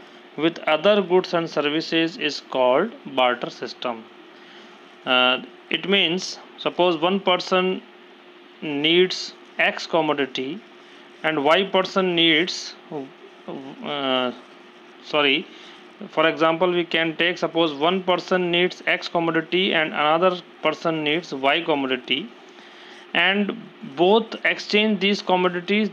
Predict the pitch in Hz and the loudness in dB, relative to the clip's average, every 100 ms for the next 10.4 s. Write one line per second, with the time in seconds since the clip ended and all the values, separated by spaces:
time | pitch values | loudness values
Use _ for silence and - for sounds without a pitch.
0 | - - 190 202 - 202 196 190 185 185 | -8 -4 -2 -2 0 2 2 2 2 2
1 | 185 - 185 170 165 147 - 180 196 165 | -2 -2 -2 0 -4 -2 0 2 2 -2
2 | 151 143 151 165 143 135 175 165 135 123 | -2 2 2 4 0 2 2 4 2 2
3 | 143 135 123 - 131 113 110 - - - | -2 -4 -10 -8 -8 -8 -12 -20 -20 -20
4 | - - - - - - - 151 170 165 | -20 -20 -20 -20 -20 -14 -6 -2 0 2
5 | 170 190 - 208 220 214 214 208 185 196 | 2 0 0 2 2 4 4 4 4 0
6 | - 185 170 180 190 - 180 180 180 180 | 2 0 0 0 -2 0 4 6 6 2
7 | - - - - - - - - 160 165 | -4 -20 -20 -20 -20 -20 -20 -4 0 2
8 | 160 156 151 143 - - - - - - | 4 4 2 -2 -16 -20 -20 -20 -20 -20
9 | - - - - 147 147 135 131 143 156 | -20 -20 -20 -14 -4 -2 -2 2 2 2
10 | 156 175 127 120 | 2 2 2 -2